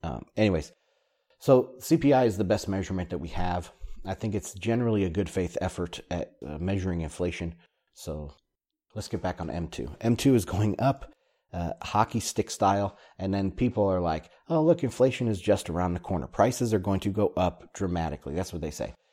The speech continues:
And we've been waiting for it for years and years, decades and decades. And in my lifetime, yes, I think in my lifetime, I can say from what I remember, so I'm almost forty.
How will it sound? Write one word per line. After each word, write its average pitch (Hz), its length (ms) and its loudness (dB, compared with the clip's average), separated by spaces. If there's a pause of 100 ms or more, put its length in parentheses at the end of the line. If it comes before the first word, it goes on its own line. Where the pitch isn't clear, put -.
(180)
And 98 80 0
we've 113 100 4
been 117 160 2
waiting 123 260 2
for 98 200 -2
it 95 80 -2
for 95 160 -4
years 98 360 0
and 95 120 0
years, 78 260 -2
decades 95 380 -2
and 85 100 -6
decades. 80 380 -4
And 78 160 -8 (320)
in 104 160 0
my 107 180 4
lifetime, 98 680 0 (320)
yes, 104 420 2
I 95 120 -2
think 131 420 -2
in 107 100 -2
my 107 160 0
lifetime, 113 460 0
I 95 80 -2
can 95 160 -6
say 90 360 -4 (360)
from 95 240 -2
what 107 200 2
I 101 60 2
remember, 92 800 0 (460)
so - 300 0
I'm 110 320 4 (320)
almost 107 340 2
forty. 92 380 -4